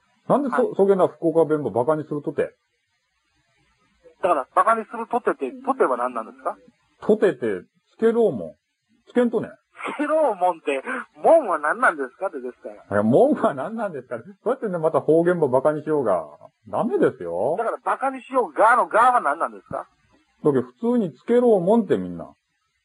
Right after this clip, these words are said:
Speaker 2: だからつけろうもんはつけろうもんで、もんはわからないです。意味が通じないんですよ、私。
Speaker 1: 通じるって東京にいたらみんな言おうやん。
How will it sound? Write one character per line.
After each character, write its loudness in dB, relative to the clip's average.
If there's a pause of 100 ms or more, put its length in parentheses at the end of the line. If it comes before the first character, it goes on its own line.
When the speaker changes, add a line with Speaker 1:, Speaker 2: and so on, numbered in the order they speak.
(200)
Speaker 2:
だ 2
か -8
ら -20
つ -18
け 4
ろ 4
う 2
も 2
ん 4
は 4
つ -12 (140)
け 2
ろ 4
う 4
も 0
ん -12
で、 -4 (360)
も 6
ん 6
は 4
わ 0
か 0
ら -4
な -4
い -4
で -20
す。 -14
意 -4
味 -2
が 4
通 -8
じ -16
な 0
い -2
ん -14
で -6
す -12
よ、 -10
私。 -8
Speaker 1:
通 2
じ 0
る 4
っ 4
て 0
東 2
京 2
に 0
い -2
た 0
ら 2
み -4
ん -6
な -4
言 2
お 6
う 6
や 2
ん。 -8